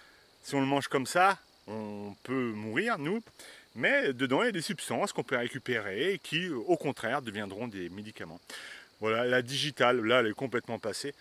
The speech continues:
Je sais pas si vous pouvez voir l'intérieur, c'est magnifique l'intérieur d'une fleur. Allez, voilà, on va essayer de voir, euh,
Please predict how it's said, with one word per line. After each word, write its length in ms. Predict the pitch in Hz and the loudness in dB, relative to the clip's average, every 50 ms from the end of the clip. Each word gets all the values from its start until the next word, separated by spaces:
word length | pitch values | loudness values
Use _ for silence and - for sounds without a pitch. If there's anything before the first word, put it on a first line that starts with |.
| - - - - | -20 -20 -16 -10
Je 60 | - | -4
sais 100 | - 214 | -4 0
pas 160 | - 294 277 | 2 2 2
si 140 | - - 254 | 2 0 -2
vous 140 | 220 202 180 | -2 -4 -6
pouvez 240 | - 196 180 190 | -8 -2 2 2
voir 260 | 180 151 170 214 196 180 | 2 4 4 2 2 2
l'intérieur, 420 | 165 156 - 175 151 160 202 226 | 0 0 2 2 2 4 4 2
c'est 140 | - - 127 | 2 0 -6
magnifique 540 | 120 147 190 196 165 131 - 160 151 - - | -4 -4 -4 -2 -2 -2 -2 -4 -4 -4 -4
l'intérieur 400 | 110 95 - 120 107 107 104 95 | -6 -4 -4 -4 -4 -4 -4 -6
d'une 160 | 107 107 98 | -6 -8 -8
fleur. 320 | - - 123 135 160 160 - - - - - - - - - - - | -8 -6 -4 -4 -4 -4 -6 -12 -20 -20 -20 -20 -20 -20 -20 -18 -12
Allez, 100 | 101 110 | -6 -4
voilà, 160 | 117 113 101 - - - - - | -2 -2 -4 -6 -10 -18 -16 -10
on 60 | - 117 | -6 0
va 120 | 120 127 | 0 2
essayer 220 | 120 - - 135 | 2 2 0 -2
de 60 | 120 110 | -2 2
voir, 360 | 127 151 151 156 - - - - _ - | 4 6 6 6 4 0 -12 -20 _ -16
euh, 20 | - | -14